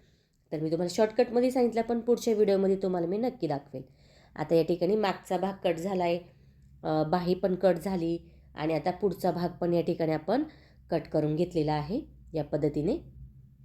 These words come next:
सोप्यात सोपा ब्लाऊज कसा बनायचा, डिझाईनसोबत कमी वेळेत ब्लाऊज कसा तयार करायचा,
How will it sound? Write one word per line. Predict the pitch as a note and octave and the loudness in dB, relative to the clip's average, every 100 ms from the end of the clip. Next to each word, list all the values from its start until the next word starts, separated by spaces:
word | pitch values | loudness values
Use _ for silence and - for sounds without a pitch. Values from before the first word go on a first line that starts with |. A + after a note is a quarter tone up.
| - - - - - - - | -20 -20 -20 -20 -20 -20 -20
सोप्यात | - G3 F#3+ A3 | -4 -4 0 -2
सोपा | A3 A#3 A3 G#3+ | 0 -4 0 2
ब्लाऊज | G3+ G#3+ G#3+ | 4 4 2
कसा | G3+ G3 | -2 0
बनायचा, | F#3 F3+ E3+ E3 E3 D#3+ - - - - - | 0 2 2 0 -2 -6 -8 -20 -20 -20 -4
डिझाईनसोबत | E3+ F#3+ G#3 G#3 G#3 A3 F3+ F#3+ - - - - - - | 2 4 4 2 2 0 2 0 -2 -20 -20 -20 -20 -2
कमी | G3+ A3+ | 4 6
वेळेत | A#3 A3 | 6 4
ब्लाऊज | F3+ G3 F#3+ | 4 2 2
कसा | - F#3 A#3+ A#3 | -2 0 0 2
तयार | F#3+ F3 | 2 2
करायचा, | F3+ E3 D#3 D#3 D#3 | 2 2 0 -2 -6